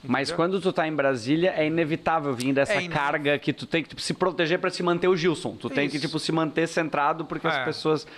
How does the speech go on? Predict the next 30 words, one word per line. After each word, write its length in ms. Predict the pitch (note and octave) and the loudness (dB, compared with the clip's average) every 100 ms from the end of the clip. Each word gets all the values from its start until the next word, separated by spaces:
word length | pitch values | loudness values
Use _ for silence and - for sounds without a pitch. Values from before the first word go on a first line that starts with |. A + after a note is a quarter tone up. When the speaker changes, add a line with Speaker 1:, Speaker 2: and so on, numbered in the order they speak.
| - - - | -18 -18 -6
Speaker 1:
eu 100 | - | -2
Speaker 2:
É. 20 | |
Speaker 1:
que, 140 | C3+ C#3 | -2 0
eu, 100 | C#3+ - - - - - | -2 -4 -18 -20 -20 -6
teve 420 | - A3+ F#3+ F#3 C#3 | 0 2 2 2 2
algum 380 | C#3 C3+ G3 | 2 2 0
ponto 400 | F#3+ D#3 F3+ G3 | 0 2 2 0
disso 280 | C3 D#3 D#3+ | -2 -2 -2
que, 80 | - | -2
assim, 180 | C#3+ D#3 | -2 -4
que 100 | - | -8
falou, 240 | - C#3+ | -2 -2
"Puta, 380 | C#3+ - D3+ - | -2 -4 -6 -4
que, 240 | - C3+ B2+ | -4 -2 -2
que 320 | - C#3 C#3 | -2 0 0
sujo 500 | - - E3 F#3+ D#3+ | 0 2 4 4 2
que 160 | - | 0
é 80 | D3 | 2
isso 320 | C#3+ D3 - | 2 2 -2
do 140 | C3+ C3+ | -2 0
meio." 440 | C3+ C#3+ B2+ G#2 - - - - - | 2 4 4 0 -6 -20 -20 -20 -8
Eu 80 | A#2+ | -4
te 80 | B2 | -2
pergunto 220 | D#3+ F3+ | 0 0
assim, 120 | F3+ | 0
quando 240 | F#3+ F#3+ G#3 | 0 0 -2
tu 140 | G3 | -4
vira 260 | D3 F#3+ A3 | -2 2 2
o 40 | |
deputado, 680 | F3 F3 D#3+ - D3+ F#3+ E3 | 2 0 -2 -2 0 0 -2